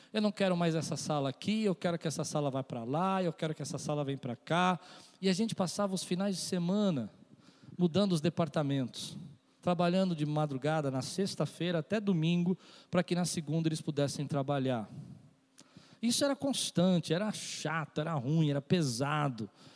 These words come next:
era uma, um serviço que não me agradava. E eu me lembro que muitas vezes eu falei assim, "Não, eu vou embora, chega."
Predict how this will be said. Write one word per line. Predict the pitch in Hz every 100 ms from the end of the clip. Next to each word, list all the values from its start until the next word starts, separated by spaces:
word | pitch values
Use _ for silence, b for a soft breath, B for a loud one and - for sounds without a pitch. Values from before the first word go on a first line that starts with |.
| B -
era | 175 185
uma, | 180
um | 175
serviço | - 160 165 175 170
que | 175
não | 180
me | 190
agradava. | 175 170 135 117 139 147 139 98 92 - - - - B B B
E | 180
eu |
me | 226
lembro | 214 240 220
que | 185
muitas | 208 214 180 147
vezes | 185 175
eu |
falei | 160 180
assim, | 170 175
"Não, | 185
eu | 165
vou | 156
embora, | 175 117 117 104 85
chega." | - - 170 139 104